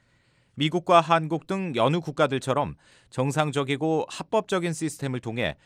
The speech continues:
물자와 돈, 사람이 왕래하는 것이 북한을 밝은 미래로 이끌 거라는 겁니다. 북한 경제 전문가인 윌리엄 브라운 조지타운대 교수는 이를 위한 핵심적인 조치로 미국이 북한의 세계 무역기구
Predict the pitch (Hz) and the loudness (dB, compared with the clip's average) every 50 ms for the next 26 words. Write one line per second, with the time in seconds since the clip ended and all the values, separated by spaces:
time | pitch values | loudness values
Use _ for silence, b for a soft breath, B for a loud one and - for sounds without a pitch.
0 | b b b b 101 117 131 127 - 151 147 143 143 143 143 139 - 123 117 98 | b b b b -2 -2 -2 0 0 2 2 4 4 4 4 2 2 -2 -2 -2
1 | 80 73 - - - 117 120 123 135 139 143 147 139 131 113 113 123 120 123 117 | -4 -6 -8 -4 0 2 2 2 2 2 0 0 2 2 2 2 2 0 0 0
2 | 110 110 110 104 110 104 - 147 147 147 b b b b b b 139 - 123 113 | 0 -2 -2 -4 -4 -4 -4 -4 -4 -6 b b b b b b -6 -4 -2 -2
3 | 113 104 - - 117 120 139 143 165 160 160 151 143 139 131 127 120 151 - - | -2 -2 -2 -2 -2 0 0 0 -2 -2 0 0 0 0 0 0 0 -2 -4 -8
4 | 127 - 165 151 - - 127 120 107 104 92 92 82 85 78 78 73 71 76 73 | -6 -2 -2 -2 0 0 0 0 0 -2 -2 -4 -6 -6 -8 -8 -8 -6 -6 -8
5 | - _ _ _ _ _ _ _ _ _ _ _ _ _ _ _ _ _ _ _ | -8 _ _ _ _ _ _ _ _ _ _ _ _ _ _ _ _ _ _ _
6 | - 139 - 180 180 180 170 180 175 175 170 156 175 175 170 160 - 160 147 156 | -6 0 2 4 4 4 2 0 0 0 2 2 2 2 2 2 0 -2 -2 -2
7 | 160 156 160 190 202 175 123 139 156 165 170 175 180 175 170 147 160 156 160 160 | 0 2 0 0 0 0 0 0 0 2 2 2 2 2 2 2 2 4 4 4
8 | 156 151 - 147 143 147 151 - 151 143 139 131 135 131 127 127 - - 147 175 | 2 -2 -4 -4 -4 -4 -4 -2 -2 -2 -2 -2 -2 -2 -2 -2 -4 -4 -4 -4
9 | 127 90 76 - b b b b b b b 131 139 165 156 143 151 131 156 165 | -4 -6 -8 -10 b b b b b b b 0 2 2 2 2 0 0 0 0
10 | 165 165 151 156 165 - - 220 220 196 208 190 165 170 160 - 143 127 - 139 | -2 -2 -6 -10 -10 -8 -8 -8 -4 -2 -2 -2 -2 -2 -4 -4 -4 -4 -2 -2
11 | 107 90 98 151 - - 120 131 131 - 139 127 160 160 156 147 - - - - | 0 0 -2 -2 -4 -4 -4 -2 -2 -2 -2 -2 0 0 2 0 0 -4 -6 -8
12 | 123 - 143 131 135 113 92 - - 143 156 147 156 160 151 127 117 131 139 143 | -2 0 0 2 2 0 -2 -2 -2 -2 0 0 0 0 0 0 0 0 0 0
13 | 139 - 139 131 101 107 82 - | 0 -2 -4 -4 -2 -2 -4 -4